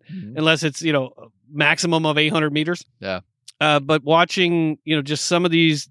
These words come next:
Speaker 2: th-, countries, you know, do things that they had never done before, and watching these new sports, like watching New Zealand and,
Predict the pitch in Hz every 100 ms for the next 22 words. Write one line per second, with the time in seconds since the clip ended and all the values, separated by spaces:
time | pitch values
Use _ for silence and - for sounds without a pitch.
0 | 139 - _ - 165 156 151 143 131 -
1 | _ _ _ _ 143 127 117 170 180 185
2 | 170 147 147 143 143 147 151 139 143 143
3 | 139 - _ _ _ _ _ _ 139 131
4 | - 160 180 190 156 156 165 175 156 143
5 | 160 - 170 156 143 143 151 160 151 135
6 | 156 170 170 165 156 135 143 139 135 135
7 | 123